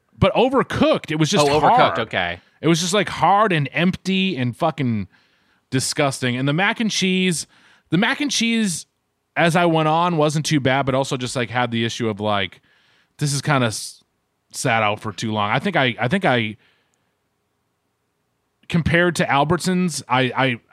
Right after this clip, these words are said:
Speaker 1: Albert-, this one is, like, kind of cheesier, and if it was fresh, maybe it would be better, but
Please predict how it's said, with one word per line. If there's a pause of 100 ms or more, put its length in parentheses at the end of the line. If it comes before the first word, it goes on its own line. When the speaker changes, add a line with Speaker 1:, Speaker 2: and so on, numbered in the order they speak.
Speaker 1:
Albert-,
this
one
is,
like,
kind
of
cheesier,
and (880)
if
it
was
fresh,
maybe
it
would
be
better,
but